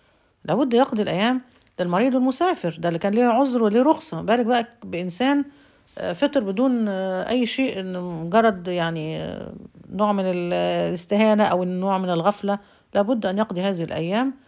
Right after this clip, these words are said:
آه، وي-، ويحاول يقترب لل-، يعني للأقرب للتقوى، إن هو ي-، حتى لو بالزيادة الأيام،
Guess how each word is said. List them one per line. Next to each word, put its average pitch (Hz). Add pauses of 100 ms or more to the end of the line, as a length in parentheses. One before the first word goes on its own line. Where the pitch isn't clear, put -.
(400)
آه، 175
وي-، 196
ويحاول 196
يقترب 233
لل-، 185
يعني 175
للأقرب 190
للتقوى، 269
إن 214
هو 269
ي-، 262
حتى 285
لو 285
بالزيادة 202
الأيام، 143